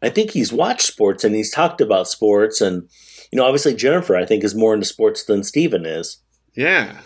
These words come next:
Speaker 2: That's kinda, I always thought he was more of a casual, like, if sports are on kind of guy. I didn't ever get the vibe of, like, crazy football fan guy.
Speaker 1: No, I mean, that's kind of the first, I think, that we've ever seen him be, you know, that excited about any kind of a sport.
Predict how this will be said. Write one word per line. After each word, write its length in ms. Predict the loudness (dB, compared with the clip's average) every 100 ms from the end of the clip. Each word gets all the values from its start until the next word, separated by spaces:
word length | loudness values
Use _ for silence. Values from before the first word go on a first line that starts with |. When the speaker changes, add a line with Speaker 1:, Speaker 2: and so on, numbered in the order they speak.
| -20 _ _
Speaker 2:
That's 200 | -4 -4
kinda, 240 | -4 -2 0
I 160 | 2
always 300 | 0 0 -6
thought 220 | -6 -6 -2
he 80 |
was 100 | -2
more 160 | -2 -2
of 100 | -2
a 60 | -6
casual, 720 | -4 -2 -2 -2 -4 -2 -4
like, 360 | -6 -8 -12 _ _
if 140 | -16 -14
sports 400 | -8 -4 -4 -4
are 100 | -4
on 260 | -2 -4
kind 200 | -6 -12
of 80 | -14
guy. 140 | -14 -12
I 80 |
didn't 180 | -8 -4
ever 160 | -2 -2
get 180 | -6 -8
the 60 |
vibe 340 | -4 0 0 -2
of, 160 | -8
like, 260 | -10 -14 -20 _ -20 _
crazy 480 | -10 -2 -2 -2 -6
football 420 | -6 -6 -4 -6
fan 340 | -4 -6 -6 -10
guy. 380 | -12 -12 -16 -10
Speaker 1:
No, 260 | -2 0 0
I 80 | 0
mean, 220 | 0 2
that's 240 | 2 0
kind 160 | -2 0
of 80 | -2
the 60 |
first, 320 | 0 -2 0 -2
I 60 |
think, 200 | -2 -2
that 140 | 0 0
we've 180 | 0
ever 220 | 2 0 -2
seen 320 | 0 -2 0
him 180 | -2 -2
be, 460 | -2 -2 -4 -10
you 100 | -10
know, 220 | -10 -10 -4
that 160 | 0 0
excited 440 | 0 0 0 2
about 240 | 0 0 0
any 200 | -2 -2
kind 180 | -4
of 80 | -4
a 60 | -8
sport. 480 | -4 -2 -2 -2